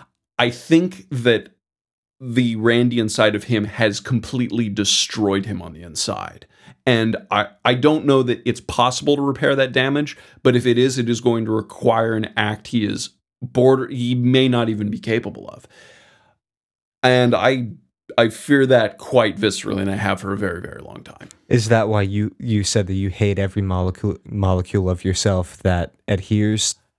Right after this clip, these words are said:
Speaker 2: to that sort of philosophy?
Speaker 1: That, that all, that is the good versus the great
Speaker 2: Uh-huh.
Speaker 1: fighting itself
Speaker 2: Okay.
Speaker 1: in my body. I don't know that I've specifically talked about it on the podcast before because it's a weird malformed idea that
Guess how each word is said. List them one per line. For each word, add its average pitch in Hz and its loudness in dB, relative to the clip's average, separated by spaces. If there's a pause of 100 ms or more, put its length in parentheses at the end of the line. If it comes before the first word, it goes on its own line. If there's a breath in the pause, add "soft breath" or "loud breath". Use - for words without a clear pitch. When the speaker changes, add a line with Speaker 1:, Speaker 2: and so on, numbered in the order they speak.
(200)
Speaker 2:
to 113 2
that 107 0
sort 123 2
of 110 -4
philosophy? 120 0
Speaker 1:
That, 147 4
that 139 2
all, 127 6
that 120 4
is 123 -4
the 127 -2
good 117 2
versus 107 -4
the 110 -2
great 95 2
Speaker 2:
Uh-huh. - -8
Speaker 1:
fighting 95 2
itself - -4
Speaker 2:
Okay. 107 0
Speaker 1:
in 104 2
my 107 0
body. 104 0
I 117 2
don't 123 0
know 117 0
that 107 -2
I've 104 -4
specifically 127 0
talked 110 -2
about 107 0
it 107 -4
on 107 -4
the 104 -4
podcast 107 -2
before 101 -4
because 104 -6
it's 110 -4
a 117 2
weird 107 0
malformed 104 -2
idea 101 -2
that 98 -6